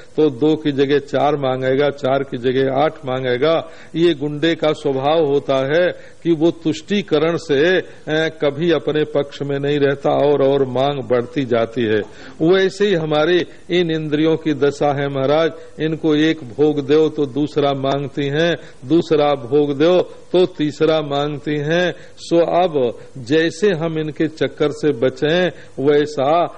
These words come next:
आप हमको उपदेश कीजिए। कपिल देव जी महाराज ने अपनी माता की बहुत प्रशंसा की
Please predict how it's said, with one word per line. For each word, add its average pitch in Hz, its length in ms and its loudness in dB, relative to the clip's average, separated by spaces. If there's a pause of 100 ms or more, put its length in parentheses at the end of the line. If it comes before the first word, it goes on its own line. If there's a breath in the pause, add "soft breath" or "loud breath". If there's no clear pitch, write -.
(180 loud breath)
आप 147 340 0
हमको 143 520 2 (280)
उपदेश 135 520 -2
कीजिए। 135 540 2 (1200)
कपिल 202 240 0
देव 165 240 2
जी 156 140 -2
महाराज 143 480 0
ने 135 60 0 (500 loud breath)
अपनी 151 320 -2
माता 135 420 0
की 160 220 -4
बहुत 139 420 -2
प्रशंसा 135 520 0
की 175 300 2